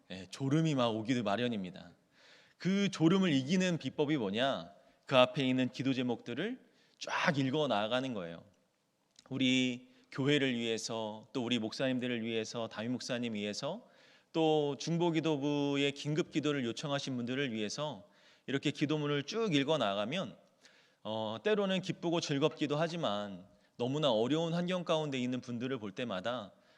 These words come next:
어, 마음의 어려움이 찾아오기 마련입니다. 그러면서도 저의 기도를 주님 앞에 드릴 수 있는 시간이 바로 그 한 시간 안에 들어 있는데요. 그 한 시간 동안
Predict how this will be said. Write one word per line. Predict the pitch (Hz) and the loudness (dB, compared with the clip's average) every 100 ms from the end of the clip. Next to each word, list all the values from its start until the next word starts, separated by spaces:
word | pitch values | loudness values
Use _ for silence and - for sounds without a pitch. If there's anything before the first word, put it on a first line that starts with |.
| _ | _
어, | 98 | -10
마음의 | 98 104 117 123 | -4 0 2 2
어려움이 | 104 120 165 170 127 110 | 2 2 2 2 0 -4
찾아오기 | 104 160 156 127 120 | -6 -6 -4 -4 -2
마련입니다. | 95 117 117 92 87 82 - _ _ - - | -2 -2 -4 -6 -10 -16 -20 _ _ -20 -4
그러면서도 | - 180 180 170 165 156 | 2 4 4 2 0 0
저의 | 147 131 135 135 | -2 -2 0 0
기도를 | 131 139 135 120 120 135 95 87 | -2 -2 0 0 -2 -4 -6 -8
주님 | - 135 | -4 -2
앞에 | 127 123 | -2 -4
드릴 | - 151 | 2 2
수 | 160 160 | 2 0
있는 | 139 131 | -2 -2
시간이 | 123 151 135 117 214 - - - _ | -4 -2 -2 -2 -6 -10 -20 -20 _
바로 | - 127 | -4 -2
그 | 117 | -2
한 | - 240 240 | -2 0 0
시간 | 240 190 143 | 2 2 2
안에 | 101 110 | 0 -2
들어 | 104 156 131 | -2 -2 0
있는데요. | 117 127 98 104 135 - _ - - - - _ | 0 -4 -4 -6 -8 -14 _ -20 -20 -20 -20 _
그 | 165 | 0
한 | 214 | 2
시간 | 214 220 208 | 2 2 2
동안 | 190 185 185 165 113 | 2 4 4 2 -2